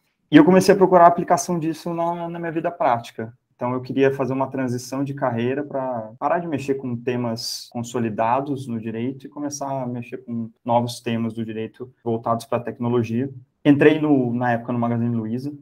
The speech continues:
na parte trabalhista, e foi aí que eu conheci Legal Operations e entendi como que Legal Ops tava atuando ali num departamento jurídico,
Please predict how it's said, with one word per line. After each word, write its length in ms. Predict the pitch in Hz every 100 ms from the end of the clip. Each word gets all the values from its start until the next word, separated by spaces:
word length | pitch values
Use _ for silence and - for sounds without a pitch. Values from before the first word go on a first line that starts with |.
| _
na 160 | 117 110
parte 380 | - 107 - -
trabalhista, 680 | 113 107 107 113 120 - - _ _
e 60 | 135
foi 180 | 180 170
aí 160 | 160
que 100 | 185
eu 60 | 202
conheci 320 | 196 180 165
Legal 220 | 156 151
Operations 800 | 151 160 127 117 117 113 - - 123
e 80 |
entendi 520 | 120 123 135 120 120 143
como 260 | - 180
que 100 | 180
Legal 260 | 147 143 135
Ops 440 | 120 123 - -
tava 180 | 135 127
atuando 520 | 131 127 117 127 131
ali 140 | 117 117
num 140 | 117
departamento 680 | 117 110 110 110 113 113 117
jurídico, 600 | 113 107 117 - -